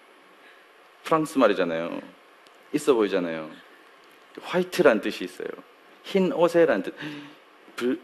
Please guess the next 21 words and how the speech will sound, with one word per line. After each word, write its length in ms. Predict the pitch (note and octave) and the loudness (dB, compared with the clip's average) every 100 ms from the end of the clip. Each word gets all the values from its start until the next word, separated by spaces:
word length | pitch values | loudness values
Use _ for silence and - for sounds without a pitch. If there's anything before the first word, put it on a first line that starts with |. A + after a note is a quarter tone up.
| - - - | -14 -20 -4
브랜드 400 | C3 D3 D3 D3 | 4 6 6 2
이름도 340 | B2+ D3+ C3 A2 | 2 2 2 4
너무 220 | B2 C3+ | 6 8
잘 140 | C3+ | 8
만들었다. 520 | C#3 C#3 C3 - F2 | 8 6 4 4 0
제가 220 | D#2+ G2+ G#2+ | 0 2 2
만들었거든요. 600 | F#2+ F2 E2+ E2 D#2 F#2 - - - - - - - - - - _ - - - _ _ - | 2 -2 -4 -8 -8 -12 -14 -18 -20 -20 -20 -20 -20 -20 -20 -20 _ -20 -20 -20 _ _ -20
대박이다, 480 | - - B2 C#3+ A2+ | -6 4 6 6 4
이거. 420 | F2+ D#2+ D#2 E2 - - - | 0 -2 -6 -8 -14 -14 -8
해서 340 | G2+ A#2+ C3 - - - | -2 0 -2 -8 -20 -10
아버지 400 | - F#2 F#2 F#2 - - - - - | -6 -6 -6 -8 -12 -20 -20 -20 -12
설득해서 600 | A2+ G#2+ G2+ F#2 A2+ A2+ - - - | -8 -4 -2 0 0 -2 -8 -20 -14
이거를, 500 | - F#2+ G2+ B2+ D3 - | -4 2 4 4 2 4
브랜드를 340 | A2 G#2+ G#2 | 4 4 2
만들고, 580 | F2 D#2 E2 E2 G#2 A2 | 0 -2 -2 -2 -4 -6
디자이너를 800 | - F#2 F2+ D#2+ D2+ D2+ G2 C3+ - - - | -10 -4 -4 -2 -4 -2 -4 -4 -12 -20 -14
같이 260 | - - | -12 -4
할 120 | F2+ E2 | -4 -4
친구를 560 | - F2 D#2+ F2+ A#2 - | -6 -6 -4 -2 -2 -2
영입을 420 | F2+ F2+ D#2+ D2+ | -2 -2 -2 -4
하고, 420 | E2 - C#3 E3 | -4 0 0 0